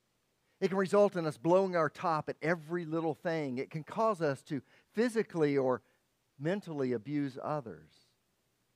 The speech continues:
It can lead to physical and mental health complications in our own lives. As one research study stated, people who harbor angers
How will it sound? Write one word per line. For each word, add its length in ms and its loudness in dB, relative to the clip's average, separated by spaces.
It 80 -20
can 140 -4
lead 180 0
to 60 -6
physical 640 -4
and 140 -4
mental 240 -4
health 320 -6
complications 880 -10
in 100 -6
our 160 -4
own 200 -6
lives. 320 -8
As 140 -2
one 200 4
research 480 -2
study 380 -2
stated, 420 -2
people 340 -6
who 140 -8
harbor 480 -2
angers 540 -6